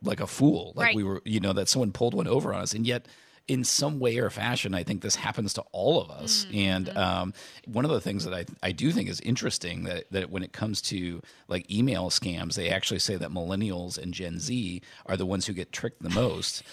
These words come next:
Speaker 2: <laughs>
Speaker 1: uh, which none of us would ever think that,
Speaker 2: Right,
Speaker 1: right? You
Speaker 2: right.
Speaker 1: think someone who's younger than we are, you know, that they would never have that kind of problem. So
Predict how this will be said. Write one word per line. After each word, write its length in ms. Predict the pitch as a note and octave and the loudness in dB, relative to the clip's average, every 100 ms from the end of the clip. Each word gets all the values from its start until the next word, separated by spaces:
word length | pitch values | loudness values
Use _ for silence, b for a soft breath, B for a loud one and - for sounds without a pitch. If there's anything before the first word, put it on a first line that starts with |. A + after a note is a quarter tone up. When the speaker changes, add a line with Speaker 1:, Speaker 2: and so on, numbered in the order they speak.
| B | B
Speaker 2:
<laughs> 180 | A#3+ - | -6 0
Speaker 1:
uh, 120 | G#2 | 2
which 240 | B2+ - C4+ A#3+ | 2 0 -4 -4
none 200 | B2+ C3+ | 0 2
of 60 | F3 | 4
us 140 | B2+ | 2
would 100 | A#2+ | 2
ever 160 | A2+ G#2 | 0 0
think 240 | - A#3+ | 2 2
that, 300 | B3+ B3 - | 2 0 -2
Speaker 2:
Right, 0 | |
Speaker 1:
right? 180 | - G2+ | 2 4
You 120 | A2+ | 4
Speaker 2:
right. 60 | B2 | 4
Speaker 1:
think 160 | B2+ - | 2 2
someone 220 | C3 A#2 | 2 2
who's 180 | G2 F2+ | 2 2
younger 280 | G#2 G#2+ | 2 4
than 160 | F#2 F2+ | 2 2
we 160 | C3 G#2 | 4 4
are, 260 | F2+ F2 | 2 2
you 160 | F#2 G2+ | 0 0
know, 140 | F#2 | 0
that 240 | F#2 F#2 D#2+ | 0 -4 -2
they 100 | F#2+ | -2
would 160 | F2 | -2
never 220 | G2 F2+ | -2 0
have 160 | E2+ E2 | 0 -2
that 120 | D#2 | -2
kind 140 | - C2+ | -4 -4
of 60 | |
problem. 440 | - E2+ B1 - - | 0 0 -2 -4 0
So 300 | - F2+ | 2 2